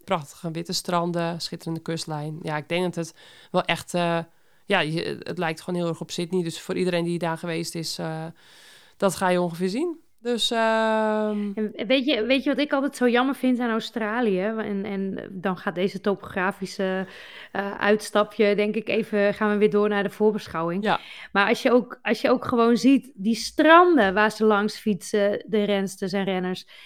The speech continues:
Speaker 2: dat is prachtig.
Speaker 1: Ja.
Speaker 2: En die foto's ook. En dan, dan bekijk je eigenlijk de, de, de, de stad. Dus, eh, Wolla-, zo, hoe zeg je het? Wollongong, hè?
Speaker 1: Wollongong.
Speaker 2: Wollongong, ja.
Speaker 1: Wollongong.
Speaker 2: Dan is dat echt,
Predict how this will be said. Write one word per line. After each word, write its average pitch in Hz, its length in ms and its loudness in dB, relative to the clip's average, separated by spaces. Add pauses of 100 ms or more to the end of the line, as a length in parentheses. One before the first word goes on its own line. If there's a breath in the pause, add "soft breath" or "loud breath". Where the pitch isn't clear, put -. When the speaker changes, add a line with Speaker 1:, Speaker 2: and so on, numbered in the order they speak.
Speaker 2:
dat 233 140 0
is - 120 -14 (100)
prachtig. 311 540 4
Speaker 1:
Ja. 175 100 2
Speaker 2:
En 214 100 2
die 233 120 2
foto's 247 500 2
ook. 285 240 0
En 220 140 -2
dan, 220 220 0 (360 loud breath)
dan 220 180 4
bekijk 247 380 2
je - 100 -2
eigenlijk 220 420 0
de, 233 340 2
de, 226 220 -2 (600)
de, 262 240 -4
de 226 180 2
stad. 247 540 2 (200)
Dus, 226 320 2
eh, 226 480 6
Wolla-, 240 400 2 (120)
zo, 240 220 0
hoe 285 120 6
zeg 330 180 0
je 349 60 2
het? 339 120 4
Wollongong, 277 840 6
hè? 233 120 0 (200)
Speaker 1:
Wollongong. 208 720 4 (1200)
Speaker 2:
Wollongong, 220 680 4
ja. 180 320 2
Speaker 1:
Wollongong. 220 560 4
Speaker 2:
Dan 262 160 6
is 285 180 0
dat 277 200 4
echt, - 480 0